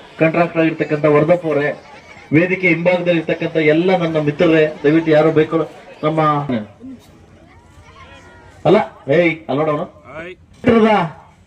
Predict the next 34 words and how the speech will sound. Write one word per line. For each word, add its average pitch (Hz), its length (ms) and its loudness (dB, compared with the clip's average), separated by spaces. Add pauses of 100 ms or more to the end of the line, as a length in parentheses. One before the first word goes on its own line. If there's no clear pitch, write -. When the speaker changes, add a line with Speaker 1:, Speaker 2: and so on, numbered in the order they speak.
(500)
Speaker 1:
ಪುಟಾಣಿ 226 340 2
ಮಕ್ಕಳು 208 300 2
ಇವತ್ತೇನು 190 460 4
ನಿಮ್ಮ 180 180 -6
ಉತ್ಸಾಹದಿಂದ 202 560 0
ಬಂದಿದ್ದೀರಿ, 175 640 -2 (580)
ಆಟವನ್ನು 190 380 0
ಆಡ್ಬೇಕು, 190 440 2
ಗೆಲ್ಬೇಕು, 185 540 2
ನಮ್ 170 160 -4
ಸ್ಕೂಲ್ 208 280 -2
ಫಸ್ಟ್ 180 220 -2
ಬೇಕು 175 200 -2
ಬರ್ಬೇಕಂತ 160 540 -4
ಬಂದಿದ್ದೀರಿ. 160 520 -4 (520)
ನಾನು 151 140 2
ಈ 156 80 -4
ಶ್ರಮದಲ್ಲಿ 196 400 0
ನಾವು 185 220 2
ನೆರಳಲ್ಲಿ 196 380 4
ಇದೀವಿ, 180 200 2
ನೀವು 175 200 0
ಬಿಸಿಲಲ್ಲಿ 175 320 -2
ಇದ್ದೀರಿ, 160 400 -4 (300)
ನಾನು 147 120 -2
ಅದಕ್ಕೆ 185 260 0
ಕ್ಷಮೆ 175 260 0
ಕೇಳ್ತೀನಿ. 156 500 -4
ನಾನು 143 360 -6 (260)
ಸೆಷನ್ 208 320 2
ಇಂದ 202 80 -2
ಬರೋದು 175 340 2
ಲೇಟ್ 170 220 -2
ಆಯ್ತು, 156 400 -4